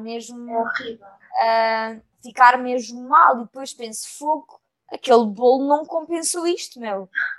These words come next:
Speaker 1: Isto é a minha saúde." Aquele bolo era um prazer durante cinco minutos. Ahm, e acho esta consciência muito importante e por isso acho, parabéns também pelo podcast. Acho que,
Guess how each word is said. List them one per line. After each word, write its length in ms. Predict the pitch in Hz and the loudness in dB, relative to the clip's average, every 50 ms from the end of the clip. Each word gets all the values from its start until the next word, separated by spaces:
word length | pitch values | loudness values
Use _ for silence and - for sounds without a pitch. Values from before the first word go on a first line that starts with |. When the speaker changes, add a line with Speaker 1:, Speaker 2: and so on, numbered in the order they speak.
| - - | -12 -12
Speaker 1:
Isto 200 | 247 - - 349 | -12 -10 -6 -2
é 60 | 339 | -2
a 40 | 349 349 | -2 -2
minha 140 | 349 349 359 | -2 -6 -6
saúde." 500 | - - 339 311 294 285 269 254 214 226 | -6 -2 0 0 2 2 0 0 0 0
Aquele 280 | 220 220 277 262 277 254 | 0 2 4 2 4 4
bolo 240 | 240 285 302 302 320 | 2 0 0 2 4
era 160 | 320 320 320 | 4 2 2
um 100 | 330 320 | -2 -6
prazer 400 | - 339 311 320 285 320 330 320 | -6 -4 -4 -4 -4 -4 -8 -8
durante 320 | 330 330 339 339 339 330 - | -8 -8 -8 -10 -10 -10 -14
cinco 300 | - 330 330 - - 330 | -16 -16 -18 -18 -18 -16
minutos. 580 | 339 339 349 339 302 226 - - - - - _ _ _ _ _ _ _ _ _ - | -14 -12 -10 -10 -12 -12 -16 -18 -18 -18 -20 _ _ _ _ _ _ _ _ _ -2
Ahm, 800 | - 208 208 208 208 208 208 208 202 202 202 202 208 208 214 - _ _ _ _ _ _ _ _ _ _ _ _ _ 214 | 2 2 2 2 0 -4 -12 -14 -14 -16 -18 -18 -18 -20 -20 -20 _ _ _ _ _ _ _ _ _ _ _ _ _ -12
e 180 | 226 233 233 226 | -2 6 8 8
acho 240 | 226 254 - - | 8 8 6 4
esta 240 | 240 240 240 - 240 | 0 0 -2 -4 -12
consciência 540 | 233 240 240 233 - 254 247 240 233 - 240 | -10 -8 -8 -8 -8 -8 -8 -8 -8 -8 -8
muito 240 | 226 233 233 220 233 | -8 -8 -8 -8 -10
importante 460 | 226 226 - - 226 226 233 233 240 | -12 -12 -10 -8 -6 -6 -6 -6 -10
e 20 | |
por 140 | 220 226 220 | -14 -16 -16
isso 160 | 226 - - | -8 0 2
acho, 420 | 233 233 - - - - 233 226 - _ _ _ _ _ | 2 2 2 0 -10 -12 -14 -16 -16 _ _ _ _ _
parabéns 460 | - 247 240 240 226 233 233 240 247 - | 6 10 10 10 12 10 8 6 4 -2
também 300 | - 247 226 233 240 240 | -4 -4 -2 -2 -4 -4
pelo 160 | - 226 220 | -10 -12 -6
podcast. 560 | 233 226 220 220 _ 208 208 208 214 - 233 | -2 -2 -2 -2 _ -6 -6 -6 -4 -4 -6
Acho 220 | 226 220 - - _ | -8 -8 -8 -14 _
que, 380 | - 226 226 226 220 220 214 | -14 -12 -10 -8 -8 -8 -10